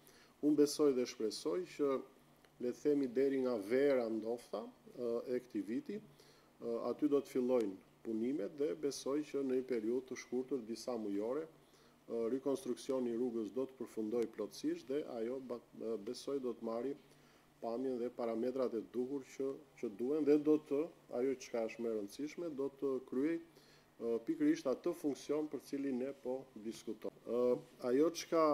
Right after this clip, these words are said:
ajo çka ngelet pastaj është pjesa ose segmenti rrugor nga Hekurudha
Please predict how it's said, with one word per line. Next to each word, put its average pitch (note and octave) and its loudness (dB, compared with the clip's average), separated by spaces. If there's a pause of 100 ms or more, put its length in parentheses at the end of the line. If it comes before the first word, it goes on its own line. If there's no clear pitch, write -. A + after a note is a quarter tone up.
(380)
ajo C#3+ 6
çka D#3 2
ngelet C#3 8
pastaj C#3 0 (300)
është C#3+ 2 (240)
pjesa D3 6
ose B2 0
segmenti C3 4
rrugor B2 2
nga C#3 4
Hekurudha D3 2